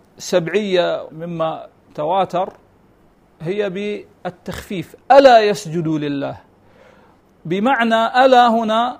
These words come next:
بمعنى التنبيه، وهنالك يا النداء، ألا يا، هنالك منادى مقدر محذوف قدر بالقوم أو هؤلاء،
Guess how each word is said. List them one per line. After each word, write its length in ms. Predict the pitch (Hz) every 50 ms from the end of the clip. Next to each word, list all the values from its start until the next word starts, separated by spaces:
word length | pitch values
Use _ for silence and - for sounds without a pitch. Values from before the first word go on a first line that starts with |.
| _ -
بمعنى 640 | 180 190 196 226 240 226 226 226 226 226 233 226 220
التنبيه، 580 | 220 - - 214 208 202 196 180 196 175 165 117 98 - _ _ _ _ _ _ _ _ _ _ _ _ _ _ _ _ _ _ -
وهنالك 1000 | 175 185 196 202 202 196 196 190 - 185 175 202 208 240 262 254 240 233 - 233
يا 520 | 233 220 233 240 240 233 233 233 - 208
النداء، 760 | 202 208 208 208 202 165 196 190 196 202 214 226 226 - - _ _ _ _ _ _ _ _ _
ألا 560 | 196 220 247 240 240 240 247 247 254 254 247 - _ _ _ _ _ _ _ _ _ _ _ _ _ _ -
يا، 560 | 165 175 214 226 226 233 233 247 262 - 214
هنالك 800 | 180 202 208 226 240 240 233 226 - 220 214 214 214 214 214 - - - _ _ _ _ _ _ _ _ _ _ _
منادى 800 | - 170 185 202 240 254 247 226 190 185 190 196 208 214 196 185 165
مقدر 680 | 165 170 185 - 233 254 214 185 165 160 180 190 190
محذوف 720 | 185 185 196 - - 190 175 226 240 226 233 254 247 - - - _ _ _ _ _ _ _ _ _ _ _ _
قدر 580 | 233 254 202 185 175 226 233 233 233 240 247
بالقوم 960 | 240 202 226 233 240 240 - - - 208 208 214 208 - 226 233 254 269 240
أو 160 | 226 233 226 220
هؤلاء، 560 | 202 214 214 202 196 190 180 160 151 -